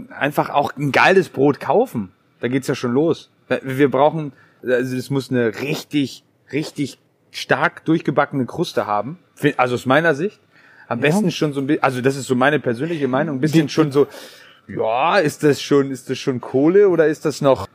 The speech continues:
Speaker 1: ist das noch braun? Und dann einfach eine richtig saftige Krume und dann kannst du es auf die Schnittstelle stellen. Wenn du es geschnitten hast, dann nimmst du es einfach und stellst es quasi auf den Kopf, auf das Brett. Das müsste eigentlich reichen. Und dann am besten ist da, nach, äh, nach zwei Tagen ist es dann auch weg.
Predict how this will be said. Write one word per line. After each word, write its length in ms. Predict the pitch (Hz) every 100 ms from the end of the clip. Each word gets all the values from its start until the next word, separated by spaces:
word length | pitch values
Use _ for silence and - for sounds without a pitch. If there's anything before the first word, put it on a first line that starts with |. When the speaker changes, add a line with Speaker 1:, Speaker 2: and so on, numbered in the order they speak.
| _
Speaker 1:
ist 200 | 147 -
das 160 | 135 -
noch 180 | 131 -
braun? 640 | 120 117 123 143 214 254 - _ - -
Und 200 | 120 139
dann 180 | 147 160
einfach 260 | 165 151
eine 140 | 139 127
richtig 320 | 151 147 -
saftige 460 | 123 - 160 139
Krume 360 | 123 - 127 156
und 40 | 120
dann 100 | -
kannst 220 | 139 -
du 40 |
es 80 | -
auf 180 | 139 -
die 140 | 139
Schnittstelle 680 | - 147 175 - - 135 131
stellen. 400 | - - 117 107
Wenn 100 | 120
du 20 |
es 120 | 127 -
geschnitten 480 | 127 156 170 180
hast, 320 | 175 190 - 143
dann 160 | 139 - - - _ -
nimmst 280 | 151 -
du 40 | 185
es 100 | -
einfach 360 | 160 175 180
und 120 | 147 135
stellst 360 | - 151 156
es 100 | 143
quasi 320 | - 143 139
auf 140 | 127 139
den 100 | 127
Kopf, 200 | 139 -
auf 160 | 127 -
das 140 | 120
Brett. 340 | 101 139 - _ _ - _ -
Das 160 | 120
müsste 360 | 135 151 156 117
eigentlich 340 | 143 143 135
reichen. 400 | 156 185 - 92 - _
Und 160 | 127 123
dann 260 | 151 185
am 180 | 165 151
besten 320 | 143 151 175
ist 180 | 160 151
da, 380 | 160 151 139 131
nach, 280 | 151 147 -
äh, 220 | 143 147 139
nach 160 | 147
zwei 180 | - 147
Tagen 240 | 147 143 143
ist 60 |
es 100 | 135
dann 140 | 143 135
auch 160 | 127
weg. 260 | 151 160